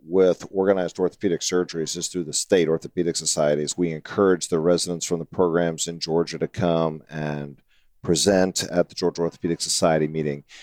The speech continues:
And as they get involved, they are right up and personal with our Board of Counselor members and with other leaders in the state who are doing a lot of these things. And we often give legislative updates and regulatory updates there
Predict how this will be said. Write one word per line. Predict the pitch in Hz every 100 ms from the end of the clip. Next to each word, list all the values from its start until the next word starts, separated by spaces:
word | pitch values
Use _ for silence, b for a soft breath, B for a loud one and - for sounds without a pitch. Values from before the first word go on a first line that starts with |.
| B
And | -
as | 139 -
they | -
get | 151 127
involved, | 98 - 135 95 90 - - -
they | 117
are | 117
right | 87 76 85 104 139 - _ _ _
up | - 117
and | 110 95
personal | 117 113 - 95 76
with | 82 87
our | 87
Board | 73 95 82
of |
Counselor | - 120 117 - 113
members | 110 110 101 104 101 - - b b b b b _ _ -
and | 95 95 92 87
with | 92 87 - -
other | 101 101 101 92
leaders | 87 90 110 101 -
in | - 104
the | 87
state | - - 120 98 -
who | 107 95
are | 90
doing | 80 104 98
a | 85
lot | 85 85
of | 78
these | 73 -
things. | 107 95 85 82 -
And | 92 87
we | 82
often | 98 101 98 80
give | 71 120 110 78
legislative | 95 92 - 95 87
updates | 90 - 87 78
and | 80
regulatory | 85 87 - 80
updates | 78 - 80 73 -
there | 98 90